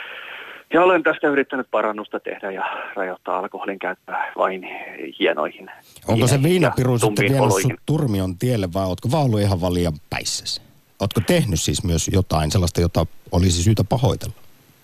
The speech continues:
Speaker 1: Mm, no joo, ehkä joo ollut, ollut tota synttärijuhlissa ja nukkunut vessan lattialla, kun muut ovat olleet lähes selvinpäin. Että tota, <laughs> mutta mulla meni kymmenen vuotta silleen, että mä en parikymppisestä,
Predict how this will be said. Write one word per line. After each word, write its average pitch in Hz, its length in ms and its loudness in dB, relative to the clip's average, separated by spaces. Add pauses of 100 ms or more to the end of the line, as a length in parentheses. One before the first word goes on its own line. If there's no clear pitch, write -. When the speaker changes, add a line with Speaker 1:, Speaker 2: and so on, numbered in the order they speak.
(200)
Speaker 1:
Mm, 165 480 4 (160)
no 208 80 6
joo, 165 400 6
ehkä 139 320 -2
joo 123 360 0 (240)
ollut, 110 320 -8 (120)
ollut 110 300 -2
tota 98 360 -6 (400)
synttärijuhlissa 95 840 -6
ja 98 180 -4 (400)
nukkunut - 460 -8
vessan 98 340 -6
lattialla, - 500 -2
kun 90 180 -4
muut 95 220 -2
ovat 92 220 0
olleet 90 260 0
lähes - 240 -4
selvinpäin. - 560 0 (360)
Että 113 240 4
tota, 101 300 2 (440)
<laughs> - 440 -16
mutta 113 280 2 (500)
mulla 135 200 2
meni 123 140 0
kymmenen 131 480 0
vuotta 113 320 0
silleen, 117 280 2
että 110 200 -2
mä 110 180 -2
en - 220 -10
parikymppisestä, 110 840 -4